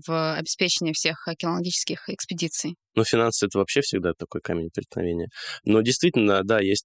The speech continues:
Speaker 2: такая в экспедициях у нас проблема, связанная с тем, что нам выделяются средства на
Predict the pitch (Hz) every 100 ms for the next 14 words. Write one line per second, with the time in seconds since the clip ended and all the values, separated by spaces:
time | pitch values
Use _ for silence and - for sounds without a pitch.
0 | - - 92 92 90 92 - 95 95 -
1 | 98 92 90 - 95 90 104 143 135 -
2 | - 95 98 95 92 - 90 95 - -
3 | 92 90 90 85 - 101 92 90 95 101
4 | 101 95 - 92 - - 98 95 - 92
5 | 90 90 85 85